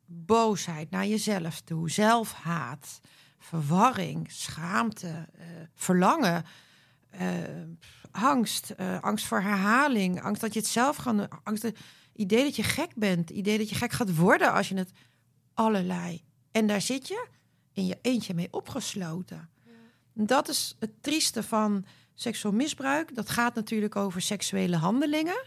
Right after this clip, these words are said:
Speaker 1: Ja, dat klopt.
Speaker 2: Mm.
Speaker 1: Maar alles daaromheen, de geheimhouding, de spagaat waar je in terechtkomt, die fuik waar je in terechtkomt,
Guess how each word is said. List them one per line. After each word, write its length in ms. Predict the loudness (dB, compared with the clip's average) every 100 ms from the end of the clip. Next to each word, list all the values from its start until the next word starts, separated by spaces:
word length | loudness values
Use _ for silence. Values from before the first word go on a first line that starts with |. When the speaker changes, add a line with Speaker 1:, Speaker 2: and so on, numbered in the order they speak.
| -8
Speaker 1:
Ja, 440 | -2 0 2 0 -4
dat 120 | -6
klopt. 600 | 0 0 0 -6 -12 -12
Speaker 2:
Mm. 140 | -14 -18 _ _ _ _ _ _ -2
Speaker 1:
Maar 500 | 2 4 4 2 -2 2
alles 280 | 4 4 2
daaromheen, 1000 | 2 2 2 2 2 4 4 4 0 -6 -16 _ _ _ _ _
de 100 | -10
geheimhouding, 1500 | -6 -4 2 2 4 2 2 2 2 2 2 2 2 2 2 -2 -12 _ _
de 120 | -6 -2
spagaat 640 | 0 0 4 6 6 4
waar 160 | 2 0
je 100 | 2
in 180 | -2
terechtkomt, 480 | -2 -6 -8 -4 -2
die 120 | 0 -2
fuik 480 | 4 6 6 4
waar 280 | 0 0 0
je 160 | -2 -2
in 220 | -2 -2
terechtkomt, 800 | -4 -6 -6 -6 -2 0 0